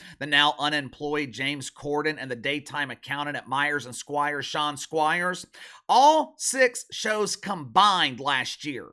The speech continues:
for three hundred and forty-two million in revenue. In five years, the combined revenue of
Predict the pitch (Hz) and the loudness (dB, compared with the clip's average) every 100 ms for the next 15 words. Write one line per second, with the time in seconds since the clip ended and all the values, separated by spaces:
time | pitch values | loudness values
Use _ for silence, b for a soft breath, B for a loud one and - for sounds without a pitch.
0 | _ 180 143 - 220 269 254 208 214 190 | _ -8 -6 -4 -4 -2 -4 -6 -4 -6
1 | 156 147 - 254 226 180 - 175 147 135 | -6 -10 -2 2 2 0 -4 -4 -2 -4
2 | 131 135 135 156 190 208 170 143 120 85 | -4 -8 -8 0 2 2 0 -4 -8 -10
3 | - B B B 240 254 202 247 277 349 | -18 B B B 0 0 4 4 4 4
4 | 330 254 269 135 92 - - b 180 208 | 2 -2 -2 -2 -4 -10 -12 b -4 -2
5 | 220 170 156 190 240 240 160 185 170 156 | -2 0 0 2 0 -4 0 2 2 -4
6 | 127 110 - | -8 -10 -10